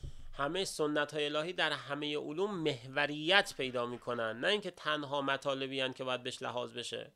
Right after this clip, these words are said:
اون ارا-، سنت‌ها توضیح قانون اراده خداست، نه اینکه اراده خدا قانون برش حاکمه ها،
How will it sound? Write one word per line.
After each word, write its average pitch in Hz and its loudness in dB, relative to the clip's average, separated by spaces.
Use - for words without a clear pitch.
اون 175 -4
ارا-، 139 2
سنت‌ها 143 2
توضیح 180 -2
قانون 147 0
اراده 143 6
خداست، 147 8
نه 165 6
اینکه 196 6
اراده 160 6
خدا 156 8
قانون 147 8
برش 139 4
حاکمه 131 4
ها، 117 4